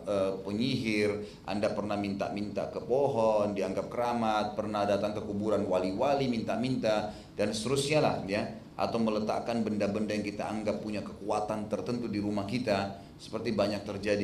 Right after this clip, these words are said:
sekarang gitu kan, orang-orang muslim lakukan, maka itu berarti perbuatan syirik. Bertobatlah sebelum meninggal, karena ini kalau terjadi pun sulit sekali untuk Allah ampuni.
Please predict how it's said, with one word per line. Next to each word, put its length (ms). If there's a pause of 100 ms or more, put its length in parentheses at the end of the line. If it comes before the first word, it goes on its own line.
sekarang 400
gitu 160
kan, 160
orang-orang 400
muslim 320
lakukan, 400 (640)
maka 160
itu 160
berarti 240
perbuatan 420
syirik. 320
Bertobatlah 560
sebelum 400
meninggal, 320 (560)
karena 240
ini 320
kalau 240
terjadi 480
pun 320
sulit 240
sekali 240
untuk 240
Allah 320
ampuni. 320